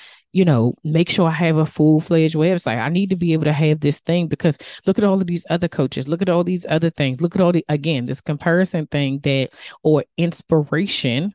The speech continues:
that's what we're saying to ourselves, that turns into comparison.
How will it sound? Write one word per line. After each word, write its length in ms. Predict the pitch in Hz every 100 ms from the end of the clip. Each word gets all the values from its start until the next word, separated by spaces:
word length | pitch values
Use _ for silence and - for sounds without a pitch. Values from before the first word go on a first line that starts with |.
| _
that's 200 | 135 131
what 120 | 120
we're 60 | 113
saying 340 | - 160 156
to 140 | - 131
ourselves, 380 | 127 - 120 -
that 160 | 135
turns 460 | - - 196 202 156
into 240 | 135 -
comparison. 720 | - 123 - - 135 - 95